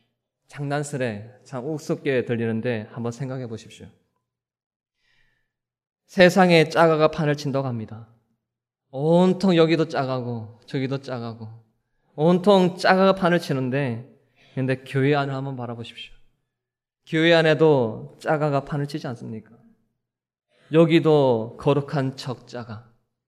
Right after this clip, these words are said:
저기도 열심히 하는 척 짜가, 여기는 잘 알아주지 못한다는 그러한 마음의 짜가, 온통 짜가가 판을 치고 있다는 것이죠.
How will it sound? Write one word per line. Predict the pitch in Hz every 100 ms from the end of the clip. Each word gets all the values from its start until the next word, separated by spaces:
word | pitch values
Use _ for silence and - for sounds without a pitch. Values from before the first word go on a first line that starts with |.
| _ _ _
저기도 | - 180 175 185 185 170
열심히 | 170 185 - 190
하는 | 180 165 156 147
척 | 165 135
짜가, | - 135 117 113 117 _ _ _ _ _ _ _ _ _ _ _ 175
여기는 | 208 214 214 208 185 151 - - _
잘 | - 185 185
알아주지 | 175 185 151 151
못한다는 | 147 127 151 139 135 127 120 120
그러한 | - 147 139 123
마음의 | 120 123 127 123 110 107 _ _ _ _
짜가, | - 113 107 - _ _ _ _ _ _
온통 | 151 180 202 214 214 220 208 202 -
짜가가 | 135 175 170 160 156 135 120
판을 | - 147
치고 | 147 131
있다는 | 113 117 113
것이죠. | 117 - _